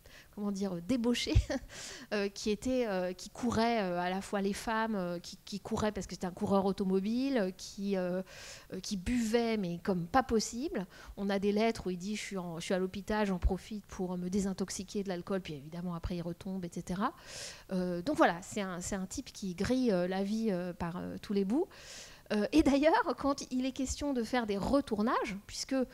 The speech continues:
le film, avant d'être, euh, en quar-, avant quarante-six, il y a quand même des tentatives juste après la fin du,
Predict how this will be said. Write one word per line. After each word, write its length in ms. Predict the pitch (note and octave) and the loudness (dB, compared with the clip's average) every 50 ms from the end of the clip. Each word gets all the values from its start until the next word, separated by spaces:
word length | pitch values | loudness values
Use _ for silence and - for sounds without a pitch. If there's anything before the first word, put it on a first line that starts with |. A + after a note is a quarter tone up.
| - - - - | -10 -20 -12 -4
le 180 | - A#3 B3+ C4+ | 0 2 2 2
film, 440 | - - - D4+ D4 C#4 A#3+ G3+ - | 2 2 2 2 4 4 2 0 2
avant 400 | - A3+ A#3 A#3 B3 C4+ C4+ B3+ | 4 2 4 4 4 2 2 2
d'être, 300 | A3 G3+ F#3+ - - - | 2 2 0 0 -2 -2
euh, 760 | F#3+ F3+ F3+ F3 F3 E3 D#3+ E3+ E3 C#3+ C3+ D#3+ - - G3 G3 - - - - - - - - - - - - - - - | -2 -2 0 -2 -2 -2 -2 -2 -4 -4 -4 -6 -8 -10 -10 -12 -14 -18 -20 -20 -20 -20 -20 -20 -20 -20 -18 -16 -14 -8 -6
en 120 | G3+ A3 | -6 -4
quar-, 300 | - - G3+ F3+ F#3+ - - - - - | -4 -6 -6 -8 -8 -10 -12 -10 -4 0
avant 240 | A3 A3 G#3+ B3+ B3+ | 0 2 4 2 2
quarante-six, 640 | B3 A#3 F#3+ F#3 G3 G3+ - - F4+ G4 A4+ - - | 2 2 0 0 0 -2 0 0 0 2 0 2 2
il 40 | A#3+ | 2
y 20 | |
a 60 | A3+ | 2
quand 100 | A3 B3 | 4 4
même 120 | B3+ D4 D4 | 2 4 4
des 100 | C#4 B3 | 2 0
tentatives 720 | - B3 A#3 - A#3 A3+ A3 - - C4 C4 A3+ F#3+ F3+ | 0 0 0 2 0 0 0 -2 -2 0 0 0 0 0
juste 360 | F#3 F#3 A3+ C#4+ C#4 - - | 2 4 4 4 4 4 2
après 240 | A3+ G3+ - - A#3 | 0 0 2 0 2
la 120 | G#3 G3 F#3+ | 2 2 0
fin 180 | - - A3 | 0 0 -2
du, 220 | G#3 F#3 F3+ F3+ | 0 0 -2 -4